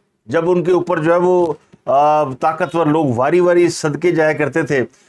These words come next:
तो उस वक़्त की वो तस्वीरें लगा लगा कर अपने दिल को तसल्लियाँ दे रहे हैं।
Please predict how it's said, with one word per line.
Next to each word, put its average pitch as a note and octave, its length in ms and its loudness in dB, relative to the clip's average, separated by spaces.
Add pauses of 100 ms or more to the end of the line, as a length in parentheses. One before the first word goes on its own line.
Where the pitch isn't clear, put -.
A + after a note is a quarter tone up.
(240)
तो F3 100 2
उस F3+ 280 -2
वक़्त F3+ 300 0
की F3 80 2
वो F3 80 4
तस्वीरें E3 320 -2
लगा D#3+ 240 2
लगा D#3 240 2
कर D#3 140 0
अपने D3+ 200 -2
दिल D3 160 0
को E3 100 0
तसल्लियाँ D3+ 420 0
दे D3 160 0
रहे D#3+ 140 2
हैं। F3 120 0